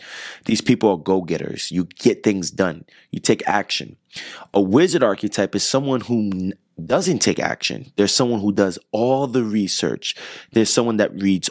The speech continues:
all the books. There's someone who watches all the videos about a specific thing and becomes what they think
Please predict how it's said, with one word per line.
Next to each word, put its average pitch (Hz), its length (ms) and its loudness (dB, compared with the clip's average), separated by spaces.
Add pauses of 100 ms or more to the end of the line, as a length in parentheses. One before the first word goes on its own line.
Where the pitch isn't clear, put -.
(100)
all 117 280 2
the 110 140 -2
books. 90 400 -4
There's 101 220 0
someone 110 320 -2
who 98 280 -2 (340)
watches 101 540 2
all 117 340 4
the 113 120 -2
videos 95 580 0
about 90 340 0
a 95 40 -6
specific - 640 -2
thing 107 240 0
and 87 120 -4
becomes 110 640 -2 (120)
what - 280 2
they 110 140 2
think 92 400 -6